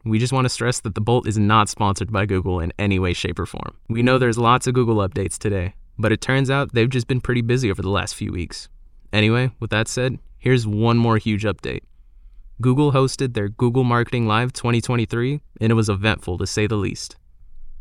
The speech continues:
The biggest change is coming to their Google Ads, and yeah, you guessed it, it involves A I again. Here's what's changing soon. Campaign Assistant. You can now upload landing pages into Google Ads,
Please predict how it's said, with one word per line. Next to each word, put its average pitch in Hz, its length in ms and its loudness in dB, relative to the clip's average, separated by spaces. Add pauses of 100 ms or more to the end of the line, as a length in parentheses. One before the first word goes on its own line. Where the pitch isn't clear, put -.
(800)
The 113 80 0
biggest 123 300 0
change 127 300 2
is 110 120 -2
coming 117 300 2
to 117 100 -4
their 110 140 0
Google 107 320 0
Ads, - 420 -6 (120)
and 98 160 0
yeah, 92 220 -2 (180)
you 104 140 2
guessed 101 300 0
it, - 140 -10 (140)
it 113 140 2
involves 110 340 4
A 101 140 2
I 95 160 -2
again. 101 380 -8 (800)
Here's 131 260 2
what's 131 160 2
changing 113 340 2
soon. 90 320 -4 (1080)
Campaign 139 380 2
Assistant. - 480 -4 (800)
You 107 100 0
can 104 100 4
now 117 300 4
upload 117 320 0
landing 107 300 2
pages 120 360 0
into 110 200 2
Google 110 320 0
Ads, 117 440 -4